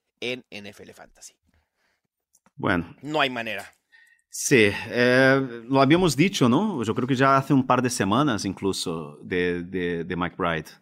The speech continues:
Speaker 1: Sí. Cuan-, justo cuando se lesionó Zach Ertz y que después vino la semana de explosión de McBride con Joshua Dobbs.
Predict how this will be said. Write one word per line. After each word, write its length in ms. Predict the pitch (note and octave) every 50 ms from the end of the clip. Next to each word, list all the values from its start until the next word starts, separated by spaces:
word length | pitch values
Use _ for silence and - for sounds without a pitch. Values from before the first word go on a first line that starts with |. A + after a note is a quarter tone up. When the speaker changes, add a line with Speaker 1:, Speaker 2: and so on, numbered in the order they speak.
| _ _
Speaker 1:
Sí. 300 | _ - - D#3 B2+ - - _ _ _ _ _ - - _ _ _ _
Cuan-, 220 | - F3+ F3 F3+ -
justo 320 | - - - - - D#4+
cuando 220 | - C#4+ C4+ A#3+
se 100 | - -
lesionó 380 | G#3 G3 F3 - G3 F#3+ G#3 A#3
Zach 240 | - - A#3+ - -
Ertz 320 | F3 G3 A3 - - - - _ _ _ _ _
y 140 | - F3+ F#3
que 120 | - F#3
después 420 | E3 E3 - - - G3+ A3 G3+ G3
vino 280 | G#3 A3 G#3+ A3 G#3+
la 100 | G#3 F3+
semana 400 | E3+ - E3+ D3 E3 F#3+ A3+ B3+
de 80 | A#3 G#3+
explosión 800 | F3 - - - D#3 D3+ C#3+ B2+ - - D3 C#3 C#3 D3 E3+ - _ _ _ _ _ _
de 240 | _ C3+ C3 D3+ C#3+
McBride 600 | C#3 C3+ B2+ - - _ C3+ C3+ C#3 D3+ D3+ - _
con 280 | - C#3+ C#3+ D3 C#3
Joshua 360 | C3 C#3 C#3 - - E3 C3
Dobbs. 460 | A#2+ A#2 A#2+ D3+ - - - - -